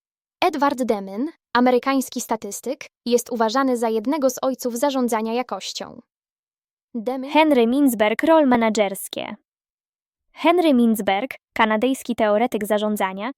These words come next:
Speaker 2: jest znany ze swoich badań nad rzeczywistymi rolami, jakie pełnią menedżerowie w organizacjach. W przeciwieństwie do wcześniejszych teoretyków, którzy opisywali zarządzanie jako zestaw funkcji,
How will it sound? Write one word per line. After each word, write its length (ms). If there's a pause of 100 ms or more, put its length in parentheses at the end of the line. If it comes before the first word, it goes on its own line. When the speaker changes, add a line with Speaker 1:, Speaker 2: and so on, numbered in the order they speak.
(140)
Speaker 2:
jest 260
znany 340
ze 100
swoich 340
badań 340
nad 180
rzeczywistymi 640
rolami, 480 (180)
jakie 280
pełnią 380
menedżerowie 600
w 40
organizacjach. 1000 (920)
W 80
przeciwieństwie 680
do 80
wcześniejszych 680
teoretyków, 800 (160)
którzy 300
opisywali 560
zarządzanie 580
jako 220
zestaw 360
funkcji, 580